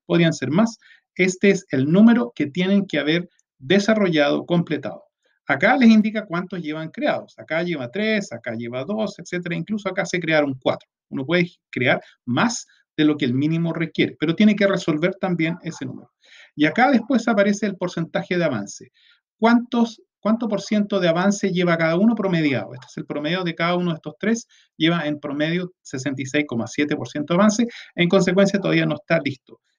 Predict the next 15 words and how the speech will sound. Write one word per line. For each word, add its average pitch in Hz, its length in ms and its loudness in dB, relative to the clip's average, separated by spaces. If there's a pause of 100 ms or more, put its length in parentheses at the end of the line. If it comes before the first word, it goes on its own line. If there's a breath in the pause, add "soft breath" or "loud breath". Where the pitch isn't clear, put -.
(120)
En 131 100 -4
cambio, 196 220 4
el 196 60 4
de 196 80 6
acá, 240 360 2
el 139 140 -4
cien 226 180 2
por 233 160 -2
ciento, 131 300 -6
todos 196 180 -2
están 156 220 -6
listos 190 340 -8
de 202 60 -6
los 196 120 -10
tres 294 380 -4